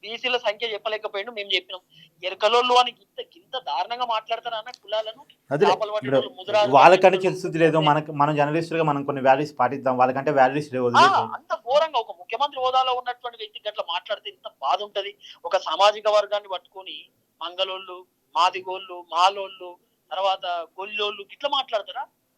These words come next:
Speaker 1: వాళ్ళకు అద్భుతమైనటువంటి పేర్లు ఉన్నాయి, ఆ, కమ్మ, కాపు, కుర్మ ఇట్లా పేర్లు ఉన్నాయి కదా, ఇట్లా, ఇట్లా మాట్లాడొచ్చు కదా ఒక ముఖ్యమంత్రి హోదాలో ఉన్న వ్యక్తి.
Speaker 2: ఉమ్, ఓకే, ఆ, తిరుపతి, thank you.
Speaker 1: మొత్తానికైతే అన్న, తొంభై ఏడు శాతంతో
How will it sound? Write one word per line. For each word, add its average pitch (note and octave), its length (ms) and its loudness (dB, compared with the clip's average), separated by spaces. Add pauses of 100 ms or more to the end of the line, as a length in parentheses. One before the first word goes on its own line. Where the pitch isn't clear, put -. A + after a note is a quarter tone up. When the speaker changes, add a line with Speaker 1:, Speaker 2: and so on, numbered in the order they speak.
(200)
Speaker 1:
వాళ్ళకు G#3+ 280 -2
అద్భుతమైనటువంటి C#4+ 800 -2
పేర్లు A#3 300 -6
ఉన్నాయి, A3 340 -14 (440)
ఆ, E3+ 200 -2 (240)
కమ్మ, F#3+ 480 -4 (100)
కాపు, F#3+ 520 2
కుర్మ G3 320 -6
ఇట్లా C4 160 -12 (100)
పేర్లు C#4 260 0
ఉన్నాయి E4+ 220 -4
కదా, F3 300 -4
ఇట్లా, G3 200 -10
ఇట్లా G3 200 -10
మాట్లాడొచ్చు C4 400 -2
కదా C4 100 -6
ఒక B3+ 80 -8
ముఖ్యమంత్రి A#3+ 480 -8
హోదాలో A#3+ 260 -2
ఉన్న A#3+ 140 -10
వ్యక్తి. A#3+ 300 -20 (540)
Speaker 2:
ఉమ్, C3+ 220 -8 (180)
ఓకే, D3 220 6 (540)
ఆ, A#2 60 -4 (480)
తిరుపతి, A2+ 180 -10
thank C#3 200 -6
you. C#3+ 80 -2
Speaker 1:
మొత్తానికైతే C4 520 4
అన్న, A#3 280 0 (160)
తొంభై G#3+ 300 -6
ఏడు A3 180 -6
శాతంతో G3+ 800 -6